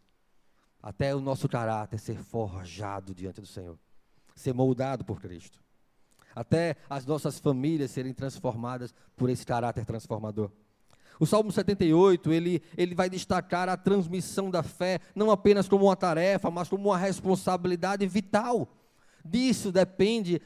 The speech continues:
a, a confiança dos nossos filhos, isso depende da nossa própria confiança. A, é uma, ela vai moldar a nossa identidade espiritual, ela vai moldar a identidade espiritual das gerações vindouras.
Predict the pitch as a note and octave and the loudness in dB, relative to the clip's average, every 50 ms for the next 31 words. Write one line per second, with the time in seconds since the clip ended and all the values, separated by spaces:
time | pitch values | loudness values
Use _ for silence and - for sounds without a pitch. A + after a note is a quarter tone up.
0 | - - - F#3+ G3 G3 - - - - G3 F#3+ - G#3 F#3+ G3 - G#3 G#3 F#3 | -8 -4 -2 0 0 0 -2 -6 -6 -2 -2 2 4 4 2 6 8 8 8 8
1 | F#3 F3+ F#3 F3+ E3 F3 D#3+ - - - G3 G#3+ A3 G3 E3 F3+ F#3+ - - G3 | 6 4 2 0 0 0 -6 -8 -8 -10 -10 -8 -8 -8 -6 -6 -6 -2 -2 -4
2 | F#3+ - G3+ F#3+ F#3+ F3 E3+ F3 F#3+ G3 F#3 G3 - - F#3 F#3+ F#3+ G3 F#3 - | -4 -2 -4 -2 -2 -2 0 2 2 2 0 -2 -4 0 0 0 0 0 -4 -2
3 | F#3 F#3 F3 - - E3+ D#3+ E3+ F#3+ G3+ G3 - - C#3+ A#2+ - _ _ _ _ | 0 -2 -2 -2 -2 -2 -2 0 0 -2 -6 -6 -8 -10 -10 -10 _ _ _ _
4 | _ - - - _ _ _ _ _ - F3 D3+ D4 B3 G3 G#3+ G#3 A3 G3+ F#3+ | _ -20 -20 -20 _ _ _ _ _ -8 -4 -4 -4 0 2 4 4 4 4 2
5 | G#3+ G#3+ G#3 G#3 F#3+ G#3+ G#3+ G#3 G#3+ G#3+ G#3 G3 G3 F#3+ G#3 G#3+ A3+ A3 G#3 G3 | 2 2 2 2 4 2 2 6 8 8 8 8 4 2 2 2 2 2 2 2
6 | F#3+ G3+ G#3 G3 G3 G#3 F#3+ G3 F#3+ G3 F#3 E3+ F#3 F#3 F#3+ F#3+ F3+ - - _ | 2 4 2 2 2 2 0 0 0 0 -2 -2 -2 -2 -2 -6 -12 -16 -16 _
7 | - F#3+ F#3 F#3 - - D#3 D3 D#3 F3 F#3+ F#3+ F#3 E3+ D3 - A3 G3 - G3 | -8 -6 -6 -6 -6 -2 -2 -2 0 0 0 0 0 -2 -2 -6 -8 -6 -4 -2
8 | F#3+ F#3+ G#3+ G3+ G#3 G3+ F#3 F3+ G3 G3+ G3+ F#3+ F3+ G3 F#3+ F#3+ E3+ F#3 F#3+ F3 | -2 -2 -2 -2 -2 -2 -2 0 -2 -2 -2 -2 -4 -6 -8 -6 -8 -8 -8 -8
9 | F3+ - F#3 E3+ E3+ F3 E3+ F#3 E3+ F3 F#3 F3 F3 - - - F#3+ G3 E3 D#3+ | -4 -4 -4 -2 -2 -6 -4 -4 -2 -2 -2 -2 -2 -4 -4 -2 -2 -2 -2 -2
10 | F3 E3 D#3 D3 E3 F#3 G3 G3 F#3 D#3+ C3+ - - - - | -4 -6 -2 0 2 2 2 2 2 0 -2 -4 -8 -18 -20